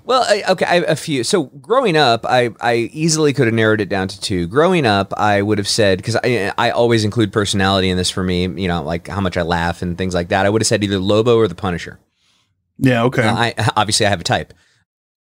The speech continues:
Speaker 1: I will say now, today, though, that is not true. I, if I, um, I mean, Wolverine is top of the list, uh, uh, but I, I think if I was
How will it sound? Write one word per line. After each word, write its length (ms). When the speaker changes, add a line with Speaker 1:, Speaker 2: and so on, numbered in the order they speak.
Speaker 1:
I 100
will 120
say 360
now, 680
today, 560
though, 320
that 240
is 140
not 380
true. 420
I, 80
if 240
I, 260
um, 360
I 80
mean, 180
Wolverine 840
is 240
top 300
of 100
the 60
list, 580
uh, 500
uh, 260
but 220
I, 280
I 60
think 460
if 160
I 100
was 160